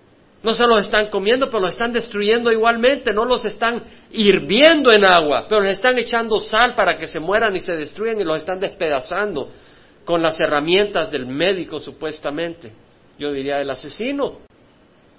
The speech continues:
¿No está el mundo en la misma condición? Está en la misma condición.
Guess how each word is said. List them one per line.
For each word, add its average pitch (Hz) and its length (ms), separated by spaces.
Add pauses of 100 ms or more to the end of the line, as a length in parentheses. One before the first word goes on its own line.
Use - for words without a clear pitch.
¿No 226 160
está 214 280
el 196 120
mundo 202 260
en 180 80
la 165 80
misma 185 320
condición? 170 720 (1120)
Está 220 280
en 226 60
la 190 120
misma 226 440
condición. 196 800